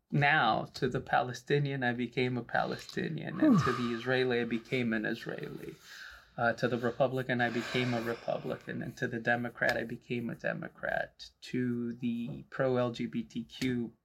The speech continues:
Speaker 1: people, I became pro-L G B T Q.
Speaker 2: Wow.
Speaker 1: And to, and to those who are not, I,"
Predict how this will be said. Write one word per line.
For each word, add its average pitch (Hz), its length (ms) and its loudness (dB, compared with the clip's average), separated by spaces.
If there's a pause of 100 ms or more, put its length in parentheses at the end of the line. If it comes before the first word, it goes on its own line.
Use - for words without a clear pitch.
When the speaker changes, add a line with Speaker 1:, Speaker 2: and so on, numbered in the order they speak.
(120)
Speaker 1:
people, 117 400 -6
I 113 100 2
became 120 460 -6
pro-L 117 380 -4
G 123 140 -8
B - 160 -8
T - 200 -10
Q. - 400 -8
Speaker 2:
Wow. 90 380 2
Speaker 1:
And 87 120 0
to, 82 160 -2 (260)
and 127 140 -6
to 123 120 -2
those 120 300 0
who 117 200 -2
are 120 120 2
not, 113 320 0
I," 120 100 -6